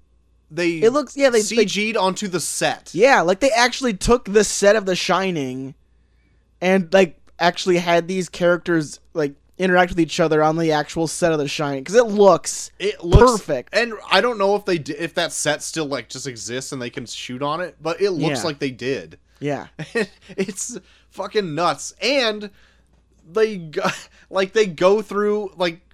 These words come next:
Speaker 1: uh, there's one character that I guess has never seen the movie, The
Speaker 2: Yeah.
Speaker 1: Shining.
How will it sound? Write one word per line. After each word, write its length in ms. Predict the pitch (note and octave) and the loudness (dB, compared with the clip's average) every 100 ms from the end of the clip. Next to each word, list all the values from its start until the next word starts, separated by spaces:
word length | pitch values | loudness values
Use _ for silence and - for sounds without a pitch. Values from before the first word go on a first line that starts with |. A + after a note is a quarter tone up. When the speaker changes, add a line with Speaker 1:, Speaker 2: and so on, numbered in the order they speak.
| _ | _
Speaker 1:
uh, 340 | D3 C#3+ C3+ A#2+ | -4 -2 -2 -4
there's 240 | B2+ E3+ | -6 -8
one 300 | D3 E3+ G#3 | -4 -4 -4
character 580 | F#3+ G3 F#3 F3+ F3 D3+ | -4 -2 -2 -4 -6 -6
that 260 | C#3+ C3 - _ _ - | -4 -6 -8 _ _ -10
I 120 | D3 | -6
guess 200 | D3+ D#3+ | -6 -4
has 140 | D3+ C#3+ | -6 -6
never 280 | D3 C#3 | -6 -6
seen 560 | B2 - F#3+ F#3 D#3+ C3 _ _ | -8 -8 -6 -6 -8 -12 _ _
the 180 | C3 C#3 | -8 -4
movie, 640 | C#3+ E3+ C3+ G#2 F2 F#2+ | 0 0 -2 -8 -12 -14
The 80 | C3 | -8
Speaker 2:
Yeah. 120 | D3+ | -4
Speaker 1:
Shining. 520 | D3 C#3 B2+ G2+ F#2+ | -2 -2 -4 -10 -14